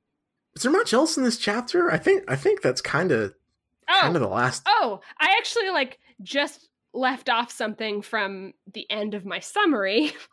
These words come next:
Speaker 2: <laughs> which
Speaker 1: Oh.
Speaker 2: is that the chapter ends on a, like, s-, kind of cliffhanger because, like, Hermione runs up to Harry and Ron,
Speaker 1: Ah,
Speaker 2: and
Speaker 1: right.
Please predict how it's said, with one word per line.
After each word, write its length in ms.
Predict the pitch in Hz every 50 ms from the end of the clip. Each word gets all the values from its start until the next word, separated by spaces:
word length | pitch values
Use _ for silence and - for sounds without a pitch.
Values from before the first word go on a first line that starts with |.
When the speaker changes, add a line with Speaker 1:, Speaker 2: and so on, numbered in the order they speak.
| _ -
Speaker 2:
<laughs> 260 | - - - 330 -
which 240 | 277 262 240 - -
Speaker 1:
Oh. 280 | - 254 240 226 - 226
Speaker 2:
is 220 | 233 220 - 277 294 285 277 254 226
that 380 | 214 254 247 240 233 226 - - _ _ _
the 380 | 220 220 269 269 254 254 247 240 - _ -
chapter 460 | - - 381 427 415 403 381 302 220 - _ _
ends 480 | 269 311 339 339 311 277 285 294 247 247
on 280 | - - 233 226 226
a, 320 | 226 220 208 208 202 208 -
like, 280 | 202 202 175 - - _ _
s-, 120 | - - - - -
kind 320 | - 254 254 240 226 226
of 100 | 202 -
cliffhanger 680 | _ - 339 285 285 - 247 233 226 208 208 208 208
because, 440 | 202 214 - - 214 196 196 - - _ _ _ _ - _
like, 320 | - - 196 175 - - _ _ _ _ _
Hermione 680 | - 226 208 190 208 226 269 311 311 285 262 240 226
runs 360 | 190 208 208 208 208 202 -
up 240 | 226 233 247 240 - -
to 400 | - - 233 208 202 202 196 190
Harry 440 | 190 - 208 214 208 202 202 196 190
and 140 | 185 175 170 180
Ron, 240 | 196 226 240 240 226
Speaker 1:
Ah, 680 | 208 123 127 131 131 131 127 127 120 113 104 - - - _ _ -
Speaker 2:
and 240 | 220 220 214 208 196
Speaker 1:
right. 260 | 196 202 233 208 -